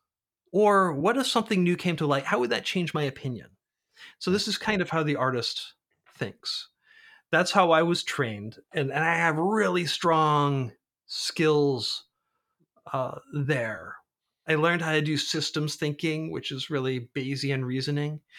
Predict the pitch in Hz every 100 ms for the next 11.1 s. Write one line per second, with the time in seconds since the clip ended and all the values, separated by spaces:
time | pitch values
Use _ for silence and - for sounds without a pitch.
0 | - - 151 107 147 127 - - 147 -
1 | 139 156 143 - 143 - 135 131 123 123
2 | 131 131 131 139 127 135 123 - 147 131
3 | - - - - 180 147 170 151 147 139
4 | 135 - 147 151 135 139 - 139 131 135
5 | 131 123 117 117 120 120 123 120 120 123
6 | 117 117 - 110 120 - 127 - 131 120
7 | 123 117 117 120 113 110 120 135 139 -
8 | 170 185 208 196 - _ _ 104 98 -
9 | - 113 87 156 147 139 139 _ _ _
10 | _ _ _ _ - - _ 170 165 156